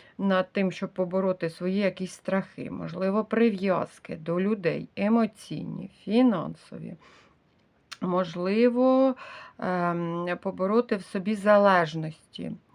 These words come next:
фізичного плану, мається на увазі нікотин, е, алкоголь і так далі. Тобто ця людина зараз знаходиться в боротьбі,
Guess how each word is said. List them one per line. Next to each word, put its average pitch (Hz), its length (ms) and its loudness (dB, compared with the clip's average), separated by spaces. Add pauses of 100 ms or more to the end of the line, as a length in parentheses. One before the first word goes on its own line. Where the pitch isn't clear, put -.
(180)
фізичного 180 680 -4
плану, 269 520 0
мається 170 460 -4
на 165 180 0
увазі 156 380 -4
нікотин, 175 760 0 (440)
е, - 60 -4 (340)
алкоголь 180 800 2
і 214 100 -4
так 185 300 0
далі. 160 340 -4 (460)
Тобто 190 400 -2
ця 185 280 0
людина 262 520 -2
зараз 190 360 -4
знаходиться 180 760 -2
в 165 60 -10
боротьбі, 170 760 0